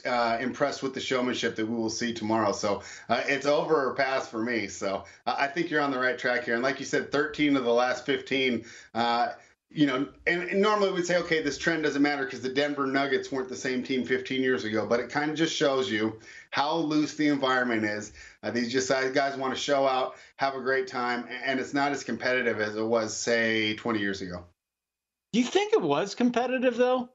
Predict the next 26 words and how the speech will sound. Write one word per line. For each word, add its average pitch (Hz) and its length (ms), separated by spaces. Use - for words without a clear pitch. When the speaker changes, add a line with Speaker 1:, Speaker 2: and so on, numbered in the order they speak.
Speaker 2:
'Cause - 100
I 262 40
kinda 196 200
Speaker 1:
Maybe, 202 60
Speaker 2:
feel 190 160
Speaker 1:
okay, 269 100
Speaker 2:
like 240 140
it 254 80
was 214 100
Speaker 1:
uh, - 60
Speaker 2:
the 202 60
Speaker 1:
maybe 202 120
Speaker 2:
same 226 140
Speaker 1:
let 220 80
me 214 80
take - 80
it 190 100
Speaker 2:
thing. 175 80
Speaker 1:
back 151 220
farther. 139 260
I 135 140
forget 196 320
how 175 140
old 139 260
I 113 160
am. 101 220